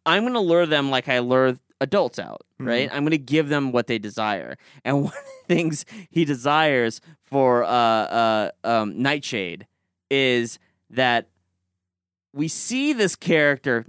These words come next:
Speaker 1: this little kid Nightshade, like, look at these fucking, like, nudie girls
Speaker 2: Right.
Speaker 1: behind this tent. So it gives us an understanding that this kid kinda desires to watch more adult themes,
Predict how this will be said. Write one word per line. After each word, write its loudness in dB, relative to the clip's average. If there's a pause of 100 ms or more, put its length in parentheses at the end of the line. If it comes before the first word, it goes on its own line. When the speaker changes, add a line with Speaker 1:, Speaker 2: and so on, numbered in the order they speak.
(160)
Speaker 1:
this -6
little -4
kid -2
Nightshade, -4 (200)
like, -2 (100)
look 0
at -4
these -4
fucking, -4
like, -4
nudie -2
girls -4
Speaker 2:
Right. -2
Speaker 1:
behind -2
this -10
tent. -8 (360)
So 2
it 0
gives 2
us 2
an 0
understanding -2
that -4
this -6
kid 0 (300)
kinda -4
desires 0
to -4
watch -2 (760)
more 2
adult -2
themes, -2